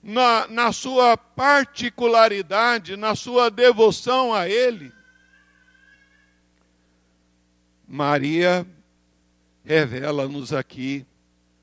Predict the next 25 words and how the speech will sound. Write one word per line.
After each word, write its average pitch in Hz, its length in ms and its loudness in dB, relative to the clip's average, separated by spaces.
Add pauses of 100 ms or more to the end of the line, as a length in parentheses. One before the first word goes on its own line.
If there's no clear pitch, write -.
(260)
o 143 100 -16
desejo 120 760 -12
de 120 360 -12 (180)
aprender. 127 1040 -14 (2250)
Mas 240 300 -2
um 226 360 -4
segundo 214 580 -4
desejo 143 640 -4
que 131 160 -14
ressaltamos 143 920 -6
aqui 143 500 -6 (920)
é 175 300 2
o 196 140 2
desejo 196 680 -4
do 190 140 -12
Senhor 180 500 -4
Jesus. - 680 -16 (1700)
Em 226 220 -2
Jesus 220 560 0
nós 226 380 0
temos 208 420 -6
aqui 185 300 -6
o 220 100 -6
desejo 180 680 -2
de 190 320 -6